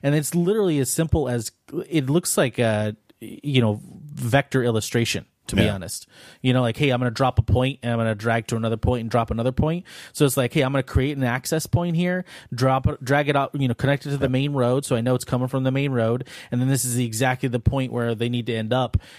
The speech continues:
Speaker 1: And so that way, when you're s-, navigating to, and then attach it to that address, you know, assign it to that address, and then that way, if I put in that address, no longer am I directed to just a random spot along the street. I'm directed right to the access
Speaker 2: Right.
Speaker 1: point.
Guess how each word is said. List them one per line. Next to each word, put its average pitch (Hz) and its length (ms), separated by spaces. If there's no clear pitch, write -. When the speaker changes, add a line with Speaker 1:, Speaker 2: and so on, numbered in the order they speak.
Speaker 1:
And 123 140
so 139 120
that 135 220
way, 139 180
when 123 260
you're 127 120
s-, - 140
navigating 127 560
to, 123 120
and 127 140
then 120 220
attach 123 360
it 135 80
to 131 80
that 120 240
address, 123 580
you 127 60
know, 113 100
assign 120 300
it 123 100
to 131 80
that 117 140
address, 113 440
and 131 120
then 127 280
that 135 180
way, 135 100
if 120 80
I 135 100
put 175 160
in 160 120
that 127 120
address, 135 540
no 135 180
longer 139 360
am 127 100
I 117 80
directed 120 460
to 120 100
just 110 180
a 120 60
random 123 320
spot 123 220
along 110 200
the 104 80
street. 135 260
I'm 110 120
directed 113 320
right 110 420
to 113 140
the 107 100
access 107 240
Speaker 2:
Right. - 180
Speaker 1:
point. 71 260